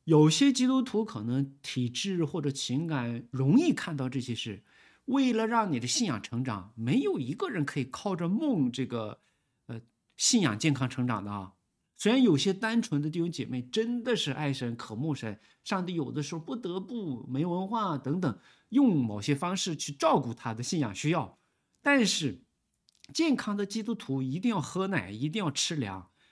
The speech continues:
就是神的话，研读神的话啊，学习神的话，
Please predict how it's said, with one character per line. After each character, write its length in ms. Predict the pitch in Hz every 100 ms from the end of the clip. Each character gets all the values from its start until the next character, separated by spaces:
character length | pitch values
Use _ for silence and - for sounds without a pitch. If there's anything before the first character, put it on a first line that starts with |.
| _
就 120 | -
是 120 | 131
神 280 | 120 - 113
的 80 | 135
话， 440 | 190 277 160 - _ _ -
研 300 | 131 180 214
读 140 | 160
神 220 | 170 107
的 100 | 110
话 120 | 147
啊， 220 | 139 95 -
学 180 | - 143
习 140 | 220
神 160 | - 117
的 80 | 143
话， 240 | 185 -